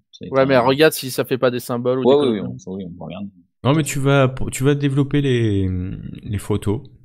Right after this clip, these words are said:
Speaker 3: Et tu vas
Speaker 1: Mhm.
Speaker 3: passer du temps à regarder, tu trouveras pas bien plus, euh, que ce
Speaker 1: Non,
Speaker 3: que tu
Speaker 1: mais
Speaker 3: as.
Speaker 1: on sait jamais.
Speaker 3: Mais tu as une photo, et là, avec les, les différentes photos, tu confirmes bien que Cardigan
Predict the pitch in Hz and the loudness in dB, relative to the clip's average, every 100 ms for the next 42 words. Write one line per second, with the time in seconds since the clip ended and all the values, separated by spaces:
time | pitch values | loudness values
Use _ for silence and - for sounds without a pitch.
0 | - _ _ _ _ _ - 104 101 98 | -20 _ _ _ _ _ 0 2 2 0
1 | 101 101 101 - 98 - 110 98 98 95 | -2 0 -2 -4 -6 -2 0 0 -2 -2
2 | 101 104 - - 95 95 92 - 101 101 | -2 -6 -8 -8 -6 -4 -4 -2 -2 -2
3 | 98 95 - - 110 - - - - - | -2 -4 -4 -8 -8 -10 -14 -14 -12 -6
4 | 90 85 85 85 85 82 - - 58 - | -6 -6 -8 -8 -8 -8 -10 -10 -10 -10
5 | - 92 82 87 - 98 101 101 - - | -8 -6 -6 -8 -10 -10 -10 -12 -14 -6
6 | 95 104 107 95 135 - 87 98 131 98 | -2 -2 -2 0 -2 -4 -10 -10 -6 0
7 | 104 - 113 101 104 - 117 117 110 95 | 0 2 2 2 -2 0 2 4 4 2
8 | 90 90 98 95 92 - 82 90 87 - | 2 -2 -2 -2 -4 -4 -4 -2 -4 -4
9 | 92 - 85 117 110 - 95 - 90 92 | -6 -4 -6 -6 -6 -8 -8 -6 -6 -4
10 | 101 101 90 87 87 90 85 92 | -4 -4 -6 -4 -4 -4 -2 -4